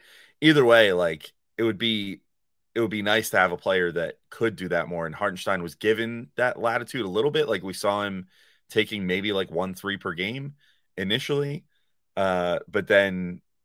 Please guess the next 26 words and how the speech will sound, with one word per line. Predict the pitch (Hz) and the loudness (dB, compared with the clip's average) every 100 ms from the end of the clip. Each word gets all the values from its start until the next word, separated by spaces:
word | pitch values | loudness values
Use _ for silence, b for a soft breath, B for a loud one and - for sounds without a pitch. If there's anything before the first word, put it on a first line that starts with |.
| _ | _
kind | - 95 | -4 -4
of | 85 | -2
fell | 95 82 | -2 -2
off | 73 73 | -4 -6
on | - 80 | -10 -8
that | 73 - - | -12 -16 -12
and, | 87 78 71 - - | -12 -10 -14 -18 -16
you | 85 | -14
know, | 73 | -12
was | 78 - | -14 -12
not | 78 71 - | -12 -12 -16
taking | 78 73 73 73 87 _ _ _ - | -16 -16 -16 -18 -20 _ _ _ -2
any | 101 90 82 | -2 -2 -4
by | 82 80 | -2 -2
the | 82 | -4
end | 80 | -6
of | 80 | -2
the | |
year | 127 131 | 4 4
and | 110 | 2
was | 98 | -2
basically | 101 92 92 | -4 -2 -6
just | 82 - | -8 -4
playing, | 98 92 85 | 0 0 0
like, | 85 - | -4 -2
a | 82 80 | -4 -4